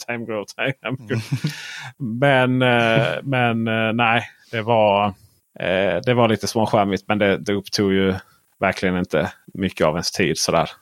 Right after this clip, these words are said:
Speaker 1: Eh, vi är, vi är i väntan på någonting bättre och jag håller verkligen med det här att man får börja se över sina streamingtjänster och det, man ser med skräckblandad,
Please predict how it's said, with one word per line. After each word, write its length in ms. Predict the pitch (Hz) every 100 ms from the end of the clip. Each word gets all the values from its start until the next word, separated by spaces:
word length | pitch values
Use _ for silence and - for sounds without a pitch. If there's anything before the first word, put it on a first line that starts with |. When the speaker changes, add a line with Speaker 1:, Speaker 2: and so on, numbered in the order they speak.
| -
Speaker 1:
Eh, 500 | 95 92 - 104 92 82
vi 180 | 113 113
är, 260 | 107 98 -
vi 200 | 104 107
är 120 | 98
i 80 | 92
väntan 600 | 90 98 98 - 73 78
på 100 | 92
någonting 320 | 90 87 92
bättre 380 | 82 - - -
och 160 | - -
jag 120 | 98
håller 160 | 95 98
verkligen 300 | 98 101 90
med 180 | 85 80
det 60 |
här 160 | 92 80
att 180 | 80 -
man 120 | 87
får 120 | 78
börja 160 | 87 85
se 180 | -
över 120 | 85 80
sina 240 | - 73
streamingtjänster 760 | - - - - - - - -
och 160 | -
det, 120 | - - - _ -
man 180 | 98 90 - - - - - _ - -
ser 120 | 87
med 120 | 87
skräckblandad, 640 | - 92 - 87 82 80